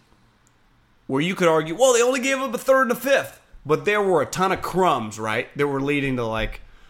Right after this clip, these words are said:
"This guy is nuts." And that's before he went really nuts. This is just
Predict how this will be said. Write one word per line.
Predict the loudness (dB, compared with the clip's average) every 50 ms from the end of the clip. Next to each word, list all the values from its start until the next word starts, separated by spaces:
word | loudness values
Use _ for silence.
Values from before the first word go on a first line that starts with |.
| _ _ _ _ _ _ -20 -12 -8
"This | -4 -4 -4 -4 -4
guy | -4 -2 0 2 2 2 2 2
is | 2 0 0 2 2 0 0 -2
nuts." | -4 -4 -4 -4 -4 -2 0 0 -2 -2 -4 -6 -6 -6 -6 -6 -6 -6
And | -2 0
that's | 2 0 0 0
before | -4 -8 -8 -6 0 2 4 4 4 2
he | -2 -4 -2
went | 0 2 2 2 0 -4
really | -10 -10 -2 2 4 4 4 2 -2
nuts. | -4 -4 -6 -6 -6 -10 -14
This | -12 -8 -4 -4 -2
is | -2 -2 -4 -2
just | 0 2 2 2 2 -2 -8 -12